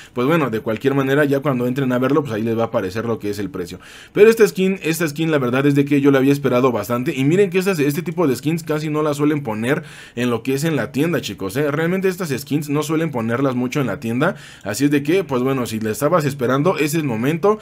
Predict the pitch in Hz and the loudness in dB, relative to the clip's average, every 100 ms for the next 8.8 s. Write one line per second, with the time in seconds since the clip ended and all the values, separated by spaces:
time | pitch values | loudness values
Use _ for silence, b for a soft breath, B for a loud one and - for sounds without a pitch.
0 | B B 143 170 175 180 156 170 160 139 | B B -4 0 2 2 2 2 2 2
1 | 156 165 170 139 120 123 123 139 151 147 | 0 0 -2 0 0 2 2 4 4 2
2 | 95 90 95 87 90 110 175 220 B B | -6 -4 -6 -8 -6 0 2 0 B B
3 | B 139 175 214 247 208 247 226 151 143 | B 0 2 4 4 2 2 4 4 4
4 | 143 185 - 151 135 123 135 165 170 147 | 4 4 0 0 2 2 2 2 0 0
5 | 180 202 170 143 143 165 117 110 135 131 | -2 0 6 8 8 6 4 4 2 4
6 | 123 147 156 117 120 127 131 139 143 113 | 4 4 4 2 0 -2 2 2 2 0
7 | 113 113 110 120 123 117 110 113 117 120 | -2 -2 -2 0 0 -2 -2 -2 -2 -2
8 | 120 113 110 117 117 113 165 | -4 -4 -2 0 0 2 0